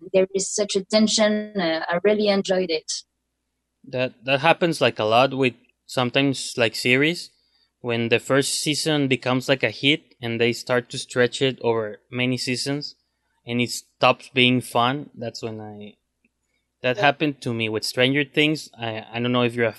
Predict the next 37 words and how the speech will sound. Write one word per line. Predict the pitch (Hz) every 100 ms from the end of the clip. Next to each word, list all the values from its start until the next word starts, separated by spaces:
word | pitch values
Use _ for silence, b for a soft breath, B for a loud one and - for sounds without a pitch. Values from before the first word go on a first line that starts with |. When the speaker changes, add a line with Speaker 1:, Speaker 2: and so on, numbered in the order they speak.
| 123
Speaker 2:
fan, | 131 123
but | 117
I | 117
liked | 131 156 151
the | 123
first | 135 131
season. | 165 175 151
It | 151
was, | 165 147
it | - 139
was, | 139 139
like, | 127 -
fun, | - 123 - _ _ _ _ _ _ -
but | 120 123
then | 147 123
the | 113
second, | - 123 - 117
third, | - 120 123 120
and | 117 113 110
I |
was | 120 120
like, | 117 113 _ _ _ _ - - 120
"I |
think | - 139
they're | 143
stretching | 135 - 135 - 135
the | 120
story." | 113 120 113 117 120 117 - _ -
Speaker 1:
The |
Speaker 2:
And | 226
Speaker 1:
first | 254 247
Speaker 2:
there's | 240
Speaker 1:
season | 240 233
of | 226 - _ _ _ _ _ _ _ _ _ - 240
Stranger | 240 262 240 254
Things. | 262 226 196 -
Yeah, | 233 233